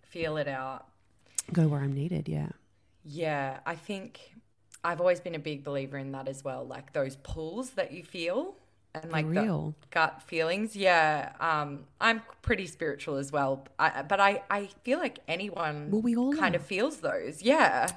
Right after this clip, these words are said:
Speaker 2: We all are. We all s-, we're all spirit. We're all from
Speaker 1: Yeah.
Speaker 2: the same body of consciousness. So it's, I think, and this has been huge for me, but, like, to hear you even say that, like, "I'm spiritual too,"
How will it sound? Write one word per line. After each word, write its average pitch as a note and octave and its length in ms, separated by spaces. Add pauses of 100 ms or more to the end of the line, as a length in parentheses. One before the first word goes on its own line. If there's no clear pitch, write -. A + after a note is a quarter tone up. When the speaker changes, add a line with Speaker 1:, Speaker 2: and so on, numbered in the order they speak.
Speaker 2:
We G3 200
all A3 280
are. E3 420 (120)
We F3 140
all F#3 140
s-, - 180
we're F3 200
all G3+ 80
spirit. G3 460
We're E3 200
all F#3 160
from D3+ 300
Speaker 1:
Yeah. D#3+ 160
Speaker 2:
the C3+ 60
same C#3+ 480 (680)
body D3+ 260
of D#3 140
consciousness. - 720
So D3+ 200
it's, - 160
I D3 80
think, F3+ 480 (800)
and E3+ 120
this F3 120
has D#3 80
been C#3 200
huge C#3 340
for - 100
me, C3+ 240
but, - 180
like, C3 480 (560)
to - 100
hear D#3 180
you D#3 160
even C#3 260
say C3+ 180
that, - 160
like, - 180
"I'm C#3 160
spiritual C#3 540
too," E3+ 340